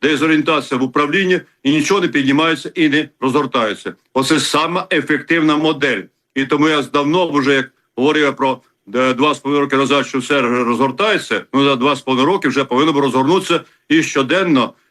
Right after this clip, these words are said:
ворог повинен якраз мати такі наслідки. Якось ворог нарощує по нам до тисячі, а нам декілька тисяч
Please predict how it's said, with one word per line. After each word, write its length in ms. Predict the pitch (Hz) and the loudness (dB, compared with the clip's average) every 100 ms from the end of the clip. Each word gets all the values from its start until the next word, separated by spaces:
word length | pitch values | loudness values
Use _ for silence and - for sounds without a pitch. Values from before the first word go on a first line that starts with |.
| - | -2
ворог 280 | 160 160 131 | 0 0 0
повинен 300 | 139 139 127 117 _ 120 | 0 0 -4 -14 _ -4
якраз 460 | 127 160 156 - | 0 0 -2 -2
мати 340 | 110 156 160 151 | -2 -2 -2 -4
такі 300 | 139 147 147 | -4 0 2
наслідки. 540 | 143 117 101 - - - - | 0 -2 -10 -14 -16 -8 -4
Якось 240 | 139 143 | -2 0
ворог 260 | 156 160 131 | 0 0 0
нарощує 480 | 156 160 151 156 143 | 0 0 0 -2 -2
по 280 | 147 165 | 0 0
нам 400 | 170 185 208 175 123 | 0 0 0 -4 -4
до 100 | 170 | -4
тисячі, 720 | - 156 139 139 127 120 104 - _ - | -2 -4 -4 -4 -4 -4 -6 -10 _ -4
а 100 | 139 | 0
нам 220 | 185 151 | 0 0
декілька 420 | 160 175 151 151 | -2 -2 -2 -4
тисяч 500 | 143 139 131 123 - | -2 -2 -2 -6 -8